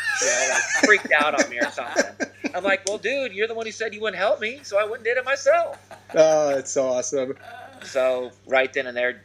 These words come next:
Speaker 1: I think it was John or my dad, I can't remember, you know, they showed
Speaker 2: Taught
Speaker 1: me
Speaker 2: you
Speaker 1: how
Speaker 2: the
Speaker 1: to mix
Speaker 2: steps,
Speaker 1: the resin,
Speaker 2: mix.
Speaker 1: showed me how to, you know, mix the resin correctly and how much resin to use. Dude, I didn't know. I just for,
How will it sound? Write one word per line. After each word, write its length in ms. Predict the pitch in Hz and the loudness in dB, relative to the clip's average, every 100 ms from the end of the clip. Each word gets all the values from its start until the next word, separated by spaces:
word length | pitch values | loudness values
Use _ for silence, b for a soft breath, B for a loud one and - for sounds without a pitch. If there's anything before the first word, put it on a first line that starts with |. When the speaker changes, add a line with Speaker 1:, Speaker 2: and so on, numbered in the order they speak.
| - | -6
Speaker 1:
I 120 | 113 | -6
think 200 | - 127 | -6 -8
it 60 | 123 | -8
was 120 | 113 | -8
John 480 | - 117 120 120 113 | -6 -4 -4 -4 -4
or 140 | 104 | -6
my 140 | 101 | -6
dad, 200 | 104 110 | -2 0
I 60 | 110 | 0
can't 200 | 107 107 | -4 -6
remember, 180 | 107 107 | -4 -6
you 300 | 104 104 107 | -8 -14 -8
know, 160 | 104 104 | -6 -4
they 200 | 107 101 _ _ _ | -6 -8 _ _ _
showed 200 | - 139 | 0 2
Speaker 2:
Taught 80 | 131 | 2
Speaker 1:
me 60 | |
Speaker 2:
you 60 | 127 | 2
Speaker 1:
how 40 | |
Speaker 2:
the 60 | 127 | 4
Speaker 1:
to 60 | 135 | 6
mix 260 | 131 127 - | 6 4 0
Speaker 2:
steps, 120 | - | -4
Speaker 1:
the 60 | 131 127 | -8 -14
resin, 140 | 127 | -4
Speaker 2:
mix. 440 | 135 135 - - - | -2 -2 -2 -2 -4
Speaker 1:
showed 420 | - - 143 131 | -6 0 4 4
me 80 | 127 | 4
how 140 | 127 | 2
to, 180 | 120 123 120 | 2 -2 -6
you 100 | 120 | -8
know, 80 | |
mix 240 | 123 127 - | -6 -6 -6
the 60 | |
resin 300 | 123 123 123 | -4 -4 -4
correctly 580 | 113 135 123 123 123 120 | -6 -2 -2 -4 -8 -8
and 100 | 113 | -8
how 140 | 110 123 | -8 -8
much 180 | 120 127 | -8 -6
resin 260 | 123 117 | -6 -8
to 60 | 113 | -16
use. 360 | 117 120 - b b | -14 -14 -16 b b
Dude, 100 | - | -2
I 140 | 170 185 | 2 2
didn't 180 | 104 - | 2 -2
know. 140 | 110 | 0
I 120 | 123 | 0
just 220 | 135 135 - _ _ _ _ _ _ _ | -2 -6 -14 _ _ _ _ _ _ _
for, 140 | - | -6